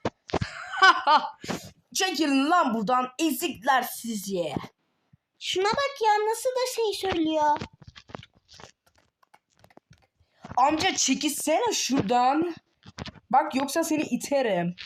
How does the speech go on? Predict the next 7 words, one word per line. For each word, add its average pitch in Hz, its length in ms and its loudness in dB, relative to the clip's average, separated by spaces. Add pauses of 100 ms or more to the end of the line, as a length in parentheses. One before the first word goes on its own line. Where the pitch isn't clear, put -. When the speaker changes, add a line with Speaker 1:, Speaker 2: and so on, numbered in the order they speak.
(880)
Speaker 1:
Ne 220 160 -2
diyorsun 285 440 2
lan 311 160 4
sen? 285 360 2 (1000)
Sen 294 280 -2
ne 453 280 0
diyorsun? 247 680 -2